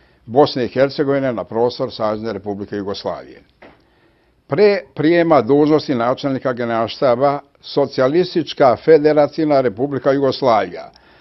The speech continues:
pa i Savezna Republika Jugoslavija bile su u ratu sa Hrvatskom i Bosnom. Po mojoj smeni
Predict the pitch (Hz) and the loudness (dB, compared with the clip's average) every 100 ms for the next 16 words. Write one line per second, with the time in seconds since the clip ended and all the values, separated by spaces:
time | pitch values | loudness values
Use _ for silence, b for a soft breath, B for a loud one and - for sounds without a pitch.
0 | b b _ 131 160 165 143 - 147 160 | b b _ 4 6 4 0 2 4 6
1 | 165 147 156 143 165 156 139 139 123 107 | 4 4 2 2 -2 -4 0 0 0 -4
2 | 147 151 151 156 117 113 139 156 147 - | 0 2 4 4 2 0 2 2 2 -2
3 | 113 113 143 - 143 120 104 127 139 139 | 0 2 0 0 -6 -4 -4 -2 0 0
4 | - 143 139 - 127 117 98 - 95 - | 0 -2 -2 -6 -4 -4 -4 -8 -18 -20
5 | _ _ _ _ b b b b b b | _ _ _ _ b b b b b b
6 | b b _ 139 131 170 233 208 - 208 | b b _ -2 2 4 6 6 4 2
7 | 156 101 82 | 2 0 -10